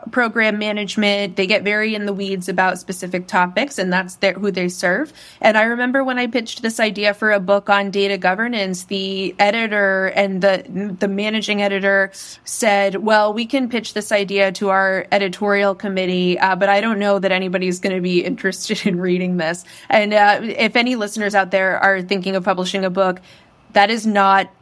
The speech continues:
an uncommon thing to hear. I would actually say you need to get ready to hear that quite a lot. I am lucky that I ended up getting a deal with this publisher to publish that exact book, because many times you have to get rejected by several publishers in order to hear a yes. So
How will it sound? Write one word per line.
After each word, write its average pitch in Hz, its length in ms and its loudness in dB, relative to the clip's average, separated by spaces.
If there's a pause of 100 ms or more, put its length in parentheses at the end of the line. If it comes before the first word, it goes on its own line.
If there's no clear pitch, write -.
an 202 140 2
uncommon 180 760 0
thing 185 380 0
to 180 180 0
hear. 190 420 2
I 196 120 2
would 190 100 2
actually 190 400 0
say 190 320 0
you 185 140 0
need 180 200 2
to 185 120 -4
get 180 160 0
ready 175 200 -2
to 175 120 -2
hear 185 240 -2
that 175 260 2
quite 190 340 -2
a 180 60 0
lot. 175 560 2
I 202 200 4
am 208 200 -4
lucky 190 540 -2
that 190 360 -2
I 190 200 4
ended 226 340 0
up 175 220 0
getting 185 280 0
a 185 60 2
deal 175 480 -2 (240)
with 190 220 -2
this 190 200 0
publisher 180 640 0
to 196 180 -4
publish 180 420 0
that 175 160 0
exact 175 460 -2
book, 175 220 -4
because 180 460 -2
many 214 380 0
times 180 580 0
you 190 120 -4
have 180 240 0
to 185 140 0
get 180 440 0
rejected 180 540 -2
by 175 100 -2
several 233 500 0
publishers 180 680 -2
in 185 140 -2
order 180 260 -2
to 180 160 -4
hear 180 220 -2
a 170 40 -4
yes. 175 520 -2
So 180 380 0